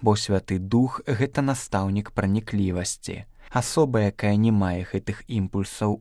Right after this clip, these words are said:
у сэрцы, якая не распазнае, што здараецца, гэта асоба з астылай верай,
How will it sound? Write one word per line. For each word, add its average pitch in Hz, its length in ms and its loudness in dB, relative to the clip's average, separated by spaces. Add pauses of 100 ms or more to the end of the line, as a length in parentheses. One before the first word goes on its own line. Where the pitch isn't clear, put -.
у 120 80 -4
сэрцы, 139 720 -2
якая 147 320 -2
не 135 160 0
распазнае, 117 720 0
што - 240 -4
здараецца, 95 880 0
гэта 151 320 0
асоба 143 480 2
з - 160 -10
астылай 123 720 2
верай, 101 400 0